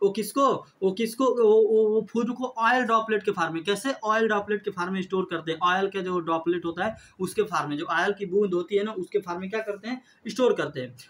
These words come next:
Vegetative रिप्रोडक्शन बता ही दिए हैं, पहले fragmentation के द्वारा होगा। देखिए, आप लोगों ने पहले याद कर लीजिएगा, जो पहले हम बताए थे ना, उसमें आप याद कर लीजिए कि यदि reproduction होगा तो तीन तरह से होगा।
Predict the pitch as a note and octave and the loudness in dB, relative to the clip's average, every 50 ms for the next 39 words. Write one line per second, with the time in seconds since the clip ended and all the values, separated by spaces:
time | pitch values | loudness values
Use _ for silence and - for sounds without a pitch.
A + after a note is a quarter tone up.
0 | - F3+ G3+ A3+ A3 G#3 B3 B3 B3 C4 C4+ C4 - C#4+ B3+ C4 B3 B3+ C4 C4+ | -2 0 0 0 0 0 0 0 2 2 2 0 2 0 0 0 0 0 -2 -2
1 | A#3+ G3+ F3+ F3+ - F#3+ G3+ A3 G#3 A3+ A3+ A3+ A3 A3 G#3 G3+ G#3+ G#3+ - G3 | -2 -2 -2 -2 0 2 2 2 2 2 0 0 0 2 2 2 2 2 0 -2
2 | F#3 F#3+ G3 F#3+ G3+ G3 G3 G#3 G3+ G#3 G3 G3 G3 G3 F#3 E3+ E3 E3 E3 D#3+ | 0 0 -2 -2 -2 -2 -2 -2 -4 -2 0 0 0 2 2 2 0 0 0 -4
3 | E3+ - - - _ _ - G3+ G#3 - B3+ A3 - F3+ F3+ - G#3 G#3+ G#3+ A3 | -4 -6 -10 -20 _ _ -2 -2 0 2 0 0 2 0 -2 0 0 0 0 0
4 | A3 A3 - G3+ E3+ F3+ G3+ A3 A3 A3 A3 - G#3 E3+ D3 C#3 C3+ C3+ C3 C3+ | -2 -2 -2 0 2 2 2 2 2 0 0 -2 -2 -2 0 -2 -2 -2 -2 -2
5 | D#3+ D#3+ E3 D#3+ E3+ G#3 G#3 G#3 G#3 G#3 G#3+ A3 A3 A3+ A3+ A3 G3+ F#3+ F#3+ F#3+ | -4 -4 -2 0 0 0 0 0 -2 -2 -2 -4 -4 -4 -4 -6 -6 -6 -6 -8
6 | F#3 F#3 G3 G3+ G3+ G3+ - E3+ D#3+ C#3 C3+ C3 B2+ B2+ - _ _ _ _ - | -6 -4 -2 -4 -4 -4 -6 -10 -10 -10 -8 -10 -10 -12 -12 _ _ _ _ 2
7 | G3+ G#3 G3 B3+ B3+ B3 B3 A#3+ A3+ A#3 A3+ A3+ - B3+ A#3+ A#3+ A#3 B3+ B3 B3+ | 2 2 2 2 -2 0 0 0 2 2 0 0 -2 -2 -2 0 0 -2 -2 -2
8 | B3 A#3+ - A#3+ A#3+ A#3 A#3 A3 A3 G#3+ G#3+ F#3 F3+ G3 F#3 D#3 C3 B2 B2 - | -4 -6 -4 -4 -4 -2 0 0 0 0 0 0 0 0 0 0 -2 -6 -8 -14